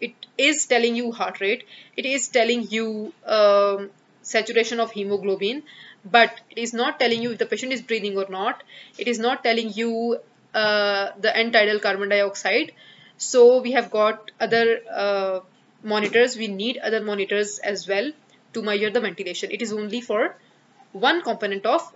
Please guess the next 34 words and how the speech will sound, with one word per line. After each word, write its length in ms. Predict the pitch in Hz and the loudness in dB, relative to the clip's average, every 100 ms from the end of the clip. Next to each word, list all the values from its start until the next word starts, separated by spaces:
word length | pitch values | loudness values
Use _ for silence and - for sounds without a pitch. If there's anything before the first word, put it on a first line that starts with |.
| - | -10
oxygenation. 580 | 202 - 202 185 - 127 _ - - - - - - - _ | -8 -6 -8 -8 -12 -14 _ -20 -20 -20 -20 -20 -20 -20 _
The 100 | - 294 | 0 4
other 200 | 339 349 | 4 4
particular 360 | 330 294 311 | 0 0 -2
thing 280 | 320 262 254 | 0 -2 0
is 360 | 233 285 - - | 2 2 -2 -14
many 260 | 226 247 269 | 0 0 0
conditions 540 | 277 247 233 262 262 - | -4 -4 -4 -4 -6 -10
which 200 | 233 - - _ 214 - - - - | -10 -10 -14 _ -20 -20 -20 -20 2
are 140 | 226 220 | 4 6
there 200 | 226 240 | 4 4
which 180 | 240 254 | 2 0
can 160 | 240 | 0
give 160 | 214 202 - _ | -2 -10 -12 _
erroneous 460 | - 214 202 233 - | -2 0 0 -2 -2
readings. 320 | 254 269 269 | -4 -4 -6
We 260 | 185 214 262 - | -10 -8 -6 0
are 240 | 226 226 | 4 4
going 240 | 196 208 | 2 -4
to 80 | 208 | -4
discuss 540 | 196 208 - 233 233 - _ 185 | -8 -8 0 0 0 -14 _ -8
these 340 | 233 254 269 | -4 -4 -4
particular 500 | 220 214 202 208 208 | -6 -6 -4 0 0
conditions 640 | 208 208 196 190 208 247 - - | -2 -6 -4 -6 -6 -8 -14 0
and 380 | 240 226 226 233 - - - | 2 4 0 -10 -18 -20 -2
their 180 | 226 262 240 | 6 6 6
troubleshooting 600 | 226 214 - 185 226 233 | 0 0 -4 -8 -8 -8
in 100 | 208 | -4
the 100 | 208 | -4
next 220 | 196 196 | -4 -6
video. 180 | - - - - - - - - - - - - - - - - - - | -10 -12 -16 -20 -20 -20 -20 -20 -20 -20 -20 -20 -20 -20 -20 -20 -20 -16
There 180 | - 311 | 4 6
are 220 | 311 | 6
a 40 | 277 | 4